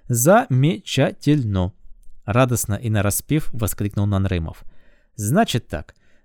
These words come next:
Вы по пути домой зайдите в магазин, возьмите бутылочку вина или пива, коньяка на крайний случай, что больше предпочитаете.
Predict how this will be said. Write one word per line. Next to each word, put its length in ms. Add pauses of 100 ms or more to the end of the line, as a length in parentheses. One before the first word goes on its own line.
Вы 160
по 100
пути 300
домой 500
зайдите 400
в 60
магазин, 600
возьмите 420
бутылочку 560
вина 520
или 220
пива, 580
коньяка 540
на 100
крайний 340
случай, 580
что 260
больше 320
предпочитаете. 880